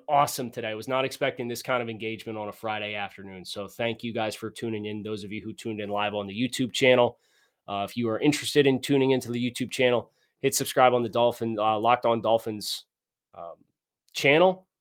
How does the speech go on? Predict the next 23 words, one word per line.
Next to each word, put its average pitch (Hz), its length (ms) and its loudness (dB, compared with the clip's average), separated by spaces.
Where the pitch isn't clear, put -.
That 107 120 -2
way 117 80 -4
you 120 60 -4
get 120 100 -4
the - 60 -18
push 139 240 -2
notifications 127 600 -2
when 107 60 -12
we 107 60 -10
go 104 80 -10
live. 123 340 4
If - 120 -16
you 110 80 -12
guys 117 200 0
are 113 100 -4
enjoying 117 300 0
this, 117 160 -2
the 110 100 -8
ones 110 180 -4
that 110 80 -8
are 104 60 -6
here 110 120 -4
now, 131 300 4